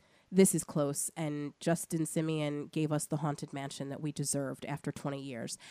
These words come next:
And I like that he also sort of leaves the door open because he did paint such a rich tapestry with this one.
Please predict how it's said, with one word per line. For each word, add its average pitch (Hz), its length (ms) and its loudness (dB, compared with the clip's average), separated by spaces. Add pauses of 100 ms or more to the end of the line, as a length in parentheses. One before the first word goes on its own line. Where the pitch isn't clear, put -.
(220)
And 190 140 6
I 190 80 6
like 185 300 2
that 190 100 0
he 202 160 2
also 180 240 2
sort 165 240 0
of 160 120 -2
leaves 160 220 0
the 156 100 -4
door 165 240 4
open 151 280 0
because 160 320 0
he 185 100 0
did 165 380 -6
paint - 400 -6
such - 240 -4
a 156 80 2
rich 151 440 -6
tapestry 208 800 0 (380)
with 214 200 4
this 247 220 4
one. 277 340 0